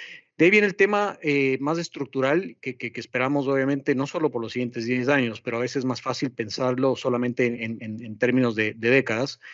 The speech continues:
y es que se viene una pugna, una pelea muy importante por esta transición verde, transición energética que se está dando a nivel global. Es una, eh, se, es como el momento Sputnik,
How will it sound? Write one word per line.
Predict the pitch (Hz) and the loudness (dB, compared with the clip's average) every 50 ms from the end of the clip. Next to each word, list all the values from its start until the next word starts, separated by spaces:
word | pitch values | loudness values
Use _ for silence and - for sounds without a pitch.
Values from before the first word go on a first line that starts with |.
| - - _ | -20 -14 _
y | 139 135 165 | 2 4 4
es | 190 185 | 4 4
que | - - 220 208 190 160 - - _ _ _ | 2 2 4 4 4 4 0 -4 _ _ _
se | - - 127 | -8 -6 -2
viene | 117 135 165 180 190 | 0 2 2 2 2
una | 190 175 165 147 - - _ _ _ _ - | 2 2 0 0 -2 -6 _ _ _ _ -2
pugna, | 190 196 160 143 127 127 | 0 0 0 0 -2 0
una | 135 139 143 139 | 0 0 -2 -2
pelea | - 123 120 135 156 151 135 | -2 0 2 4 4 4 4
muy | 135 143 170 196 | 2 0 -2 -2
importante | 185 175 - 135 113 - 151 131 117 - - 139 143 | -2 -4 -4 -6 -4 -4 -4 -4 -4 -4 -4 -4 -6
por | - - 127 120 | -4 -6 -4 -4
esta | 131 127 - - 135 - | -4 -4 -4 -6 -6 -4
transición | - 127 110 - - 113 - - 131 131 131 135 127 - | -4 -6 -6 -6 -8 -10 -6 -2 0 0 0 0 -2 -2
verde, | - 123 131 117 104 101 104 | 0 2 2 2 2 -4 -10
transición | - 107 110 - 120 - - 127 127 | -12 -14 -14 -14 -12 -10 -8 -6 -6
energética | 123 117 104 - - 120 120 123 110 113 110 104 | -6 -8 -8 -8 -8 -8 -8 -8 -8 -8 -10 -10
que | 104 | -12
se | 95 95 | -14 -16
está | 95 - - 117 | -16 -10 -8 -6
dando | 110 110 110 110 | -6 -6 -6 -8
a | 110 | -8
nivel | 107 104 107 104 | -6 -6 -6 -6
global. | 104 104 101 95 90 - - _ | -8 -8 -10 -10 -14 -18 -16 _
Es | - 135 131 135 | 0 2 4 6
una, | 143 143 147 143 143 143 139 - - - 151 151 | 6 6 6 4 4 2 0 -4 -10 -18 -16 -12
eh, | 147 135 139 147 139 | -10 -10 -8 -8 -8
se, | - - 135 123 135 | -6 -4 -4 -4 -2
es | - 143 135 - | -4 -4 -4 -4
como | - 160 156 | 0 2 4
el | 147 | 4
momento | 143 131 131 139 147 143 - 165 | 6 6 4 4 2 2 2 0
Sputnik, | - - _ _ - 165 143 156 190 208 214 - - - | -2 -2 _ _ -2 0 0 0 -2 -4 -4 -6 -12 -14